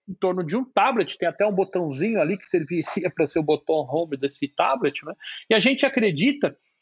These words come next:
que os veículos, principalmente os comerciais, estando conectados, e agora que o cinco G vai chegar pra acontecer, vai conectar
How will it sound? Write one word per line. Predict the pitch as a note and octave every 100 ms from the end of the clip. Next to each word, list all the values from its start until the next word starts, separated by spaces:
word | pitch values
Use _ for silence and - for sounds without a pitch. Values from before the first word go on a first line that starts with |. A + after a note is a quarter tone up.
| _ -
que |
os | C4 F#3+
veículos, | G#3+ C#4 D#4 C4 G3 - - - - _ -
principalmente | E3 C#3+ G3 -
os | -
comerciais, | - C#3 C3+ - C#3 C#3+ G#3+ E3 - -
estando | - - F3+ F3 D3+
conectados, | D#3 C#3 - - F3+ E3 A#2+
e | C#3+
agora | C3+ C#3+ D#3+
que | C#3 D3
o |
cinco | - G3 G3+ D3
G | A#2 C3 D#3+ C#3 _ A#2+
vai | C#3+ C#3+
chegar | - C3+ C#3 D3+
pra | - C3+
acontecer, | - C#3+ C3 B2+ - E3 F#3 C#3+
vai | D3
conectar | D3+ C#3+ C3+ - C#3